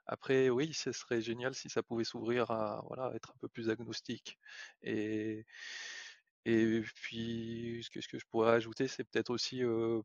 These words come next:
pour les gens, enfin, pour certains qui sont intéressés dans ce domaine-là, s-, contribuer sur ce projet-là, c'est aussi peut-être se rendre visible aussi, euh, par, par vis-à-vis de GitLab.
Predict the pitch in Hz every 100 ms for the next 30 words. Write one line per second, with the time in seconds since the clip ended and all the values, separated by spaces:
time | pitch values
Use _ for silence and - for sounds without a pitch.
0 | - 117 113 113 123 135 135 127 _ _
1 | _ - 117 120 - - 151 143 - 120
2 | 117 117 113 - 123 120 120 113 117 120
3 | 139 147 147 - - - 135 - 120 120
4 | 120 - - 113 117 117 - - - 123
5 | - - - 113 120 120 123 131 131 120
6 | - 127 123 113 113 113 117 123 _ _
7 | _ _ - - 55 - - _ - -
8 | 127 123 120 123 - - 147